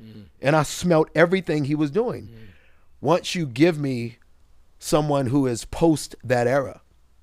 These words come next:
Speaker 2: but who is befitting of that era, where you had to be more than craft. Gene Hackman was in the military, dog,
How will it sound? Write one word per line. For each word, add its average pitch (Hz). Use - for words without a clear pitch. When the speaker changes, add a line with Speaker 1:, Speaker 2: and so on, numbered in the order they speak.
Speaker 2:
but 107
who 123
is 104
befitting 123
of 110
that 107
era, 104
where 123
you 117
had 117
to 113
be 110
more 123
than 117
craft. -
Gene 139
Hackman 131
was 120
in 113
the 107
military, 120
dog, 170